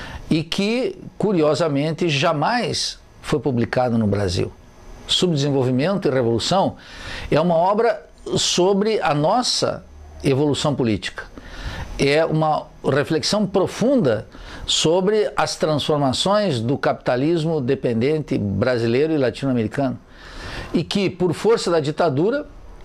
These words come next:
e do exílio de duas década, décadas que Rui Mauro sofreu,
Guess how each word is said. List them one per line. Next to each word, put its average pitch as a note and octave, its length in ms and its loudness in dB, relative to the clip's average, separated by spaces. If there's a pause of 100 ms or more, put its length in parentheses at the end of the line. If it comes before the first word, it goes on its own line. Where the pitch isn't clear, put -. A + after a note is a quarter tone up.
(120)
e C3 120 2
do C3+ 160 2
exílio C#3+ 420 0
de A#2 120 0
duas C#3 360 2
década, C3+ 460 0 (240)
décadas G#2+ 840 0 (480)
que A#2+ 120 2
Rui B2+ 160 2
Mauro A#2+ 380 2
sofreu, C#3 680 0